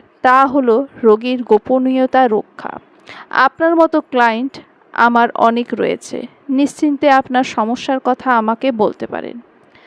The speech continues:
রাতের পর রাত আমার ঘুম হয় না, খুব ক্লান্ত অবস্থায় বাড়ি ফিরে কোনোভাবে ঘুমিয়ে পড়লেও হঠাৎ হঠাৎ স্বপ্নে দেখি, দেখে জেগে উঠি।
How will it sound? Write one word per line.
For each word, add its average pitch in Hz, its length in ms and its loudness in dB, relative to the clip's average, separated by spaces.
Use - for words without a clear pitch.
রাতের 285 460 2
পর 392 220 4
রাত 330 260 4
আমার 330 200 2
ঘুম 262 300 0
হয় 226 280 -2
না, 80 260 -8
খুব 311 220 0
ক্লান্ত 233 540 0
অবস্থায় 247 460 2
বাড়ি 220 300 2
ফিরে 240 340 -2
কোনোভাবে 269 520 4
ঘুমিয়ে 254 360 0
পড়লেও 247 460 2
হঠাৎ 302 420 2
হঠাৎ 311 300 2
স্বপ্নে 262 480 -2
দেখি, 240 440 -6
দেখে 254 240 2
জেগে 226 320 2
উঠি। - 320 -4